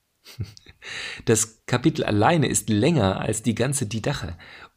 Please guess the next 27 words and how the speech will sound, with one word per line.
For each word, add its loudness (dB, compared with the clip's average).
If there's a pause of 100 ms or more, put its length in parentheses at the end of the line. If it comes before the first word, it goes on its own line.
(160)
und 0
hierin 2
setzt 0
er 0
vor -2
allem 2
auseinander, -4 (600)
dass -2
das -2
verwendete -2
Wort 0 (200)
Milch 2 (220)
im 0
Kontext -2
einer 0
Lehre 2 (120)
nicht 2
unbedingt 2
als -2
Babynahrung, 0
also 0
als -2 (160)
vereinfachte 0
Lehre 2
für -4
Unmündige 2
steht, -6